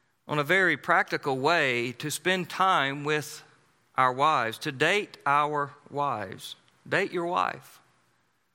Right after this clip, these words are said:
Say special things and do special things to express to her and reassure her that you love her. We should leave no doubt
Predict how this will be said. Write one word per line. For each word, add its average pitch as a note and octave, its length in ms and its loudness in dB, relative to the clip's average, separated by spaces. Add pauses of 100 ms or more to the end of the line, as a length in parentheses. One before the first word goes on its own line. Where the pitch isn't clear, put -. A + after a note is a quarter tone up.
(1500)
Say A3 360 2
special G3 540 2
things D#3 560 0
and C#3+ 260 -2 (160)
do A3+ 300 4
special G3+ 640 0 (180)
things F#3 480 0
to F3 160 2
express F#3 560 2
to F3 160 -2
her D3 320 2
and C#3+ 240 -4
reassure G#3 1040 0
her A#2+ 440 0
that B2+ 280 -2
you F3 480 0 (120)
love D3 600 0 (200)
her. E3 560 2 (1700)
We D#3 140 0
should D#3 220 0
leave F3+ 340 0
no F3+ 320 2
doubt F3+ 560 2